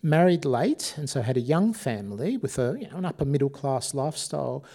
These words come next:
And of course, as I said before, there's no s-, the,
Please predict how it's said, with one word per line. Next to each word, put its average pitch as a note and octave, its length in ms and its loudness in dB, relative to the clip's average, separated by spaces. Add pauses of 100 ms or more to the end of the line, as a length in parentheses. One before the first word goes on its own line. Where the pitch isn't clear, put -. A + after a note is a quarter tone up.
(380)
And D#3 120 2
of D#3 60 2
course, - 460 -2
as D3 120 2
I C#3+ 40 2
said C3 280 4
before, D#3+ 480 0
there's D#3+ 260 -4
no D#3+ 200 2
s-, - 260 0
the, D3+ 120 -2